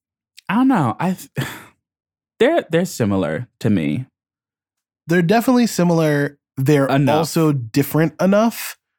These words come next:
Speaker 2: Like, what kind of show was Linda? Was she a spy?
Speaker 1: I have no idea.
Speaker 2: Like, was this a housewife?
Speaker 1: It looks like a spy. Like, the cover of the thing looks spy-esque.
Speaker 2: Hmm.
Speaker 1: I don't know. Who knows? I should look that up.
Speaker 2: I have no idea. Um,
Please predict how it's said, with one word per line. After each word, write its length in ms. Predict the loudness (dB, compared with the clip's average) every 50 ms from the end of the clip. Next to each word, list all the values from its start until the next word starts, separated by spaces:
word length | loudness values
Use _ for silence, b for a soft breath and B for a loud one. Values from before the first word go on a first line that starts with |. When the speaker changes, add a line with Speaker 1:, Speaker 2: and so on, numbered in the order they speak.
| _ 0
Speaker 2:
Like, 120 | 2 2
what 140 | 2 2 2
kind 140 | 2 2 2
of 80 | 2
show 240 | 2 0 0 0 2
was 220 | 2 0 0 0
Linda? 260 | 0 0 2 0 -2 -2
Was 140 | -4 -4
she 100 | -2 -2
a 60 | -2 -2
spy? 500 | -4 -4 -6 -4 -2 -2 -2 -4 -4 -6 _ _
Speaker 1:
I 180 | -8 -8 -8 -8 -14 _ _ -20 _ -8
have 160 | -6 -4 -2
no 220 | -2 -2 -2 -2 -2
idea. 400 | -4 -4 -6 -6 -6 -8 -10 -12 _ _ _ _ _ _ _ _ _ _ -2
Speaker 2:
Like, 140 | -2 0 0
was 120 | 0 0
this 140 | 0 -2 -2
a 40 | -2
housewife? 640 | -2 -2 -2 -2 0 0 0 0 -2 -4 -8 -2
Speaker 1:
It 120 | -2 0 2
looks 240 | 2 0 -2 -2 -2
like 160 | -4 -2 0
a 240 | 0 -2 -2 -2 -6
spy. 580 | -12 -16 -14 -6 -4 -2 -2 -2 -2 -2 -4 -4
Like, 280 | -4 -4 -6 -6 -6 _
the 140 | -6 -6 -6 -6
cover 320 | -6 -6 -4 -2 -2 -2 -2
of 80 | -2
the 100 | -4 -6
thing 380 | -8 -6 -4 -2 0 0 0 0
looks 200 | -2 -4 -6 -12
spy-esque. 960 | -16 -16 -16 -18 -12 -8 -6 -4 -4 -4 -4 -6 -6 -6 -8 -8 -12 -16 -18 -20 -20 _ _
Speaker 2:
Hmm. 220 | -4 -2 -2 -2 -4 -10 _ B B B B B B
Speaker 1:
I 140 | -4 -4 -2
don't 100 | -2 -4
know. 160 | -8 -10 -12 b b b b b b b _ _ _
Who 80 | 0 0
knows? 340 | 2 2 0 -2 -4 -6 -10
I 60 | -10
should 160 | -6 -4 -4 -4
look 100 | -4 -4
that 140 | -4 -4
up. 200 | -4 -4 -6 -8 _ _ _ _
Speaker 2:
I 80 | 0 2
have 120 | 2 4
no 160 | 2 2 2 2
idea. 560 | 2 2 0 0 0 0 0 0 -2 -4 -8 _ _ -2
Um, 560 | 0 2 2 2 2 2 2 0 -2 -4